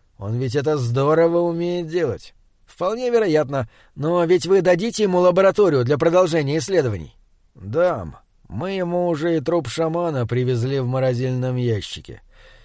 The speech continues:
И в ящике этом, думаю, как раз и хранится тот секрет, о котором профессор не хотел говорить».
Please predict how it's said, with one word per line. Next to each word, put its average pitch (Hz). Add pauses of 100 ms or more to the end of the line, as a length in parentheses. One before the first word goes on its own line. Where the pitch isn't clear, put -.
(100)
И 90
в 101
ящике 165
этом, 170
думаю, 160
как 143
раз 151
и 160
хранится 151
тот 123
секрет, 123
о 147
котором 131
профессор 127
не 139
хотел 117
говорить». 113